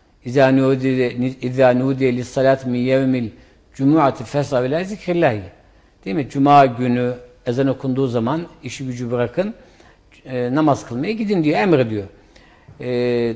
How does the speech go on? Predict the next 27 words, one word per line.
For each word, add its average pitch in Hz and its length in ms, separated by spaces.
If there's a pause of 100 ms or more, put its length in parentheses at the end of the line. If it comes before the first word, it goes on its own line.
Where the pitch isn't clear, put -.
dolayısıyla 160 500
Din 170 100
İşleri 156 240
Yüksek 156 340
Kurulu'nun 139 240
cuma 143 320
ile 143 160
ilgili 127 280
bir 156 180
aldığı 139 320 (180)
di-, 123 60
e, - 420
karar 139 300
var. 127 280
Orada, 156 480 (800)
e, 120 300 (420)
üç 196 200
kişi 135 340
varsa 135 440
bir 123 120
yerde, 110 460 (240)
ister 139 420 (360)
şehir 139 340
olsun, 117 340
ister 104 420
köy 156 160
olsun, 139 400